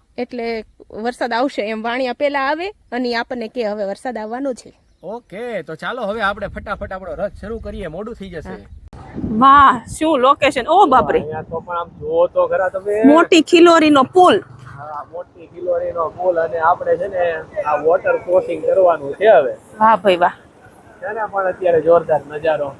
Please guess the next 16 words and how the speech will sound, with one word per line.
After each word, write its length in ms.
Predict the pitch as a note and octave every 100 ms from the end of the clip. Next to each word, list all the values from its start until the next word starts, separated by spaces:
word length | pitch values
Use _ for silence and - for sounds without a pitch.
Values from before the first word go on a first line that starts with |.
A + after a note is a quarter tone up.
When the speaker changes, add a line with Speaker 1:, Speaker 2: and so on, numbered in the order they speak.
| A3+
Speaker 1:
હા. 360 | A3 G#3 G3 F#3+ - - - - - - - -
પુલ 180 | D4+ C#4
તૂટે 260 | D#4 D4+
એમ 140 | C#4 C4
તો 120 | B3+
નહીં 160 | C4+ F#4
હોય 120 | D5+
ને, 60 | F4+
રોહિત? 240 | D4+ G#4 - _ _ _ -
Speaker 2:
ના, 140 | F3+
ના, 140 | F#3 E3+
આપણા 300 | D#3+ - G3+
વજનથી 440 | F#3 F#3+ G3 F#3+
પુલ 220 | F3 F#3
નહીં 300 | D3+ D3 F#3
તૂટે. 320 | D#3+ B2 B2